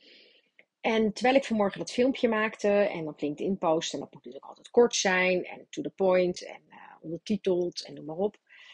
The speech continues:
dacht ik, misschien moet ik er toch ook nog even een podcast over maken. Want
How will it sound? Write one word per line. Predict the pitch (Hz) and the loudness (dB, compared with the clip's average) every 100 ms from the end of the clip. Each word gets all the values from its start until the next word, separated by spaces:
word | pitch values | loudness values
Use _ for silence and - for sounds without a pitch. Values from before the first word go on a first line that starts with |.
| _ | _
dacht | - 233 | -4 -2
ik, | 233 | -4
misschien | 233 240 - 339 | -4 -2 2 4
moet | 269 | 4
ik | 254 | 2
er | 214 | 0
toch | 202 | -2
ook | 180 | -4
nog | 170 | -4
even | 160 143 151 | -8 -8 -8
een | 151 | -10
podcast | - - - - - | -12 -10 -12 -10 -10
over | 135 - | -10 -10
maken. | - - - - _ _ _ _ - - - - _ | -12 -14 -16 -20 _ _ _ _ -20 -20 -20 -20 _
Want | - 247 233 - | 0 0 0 -8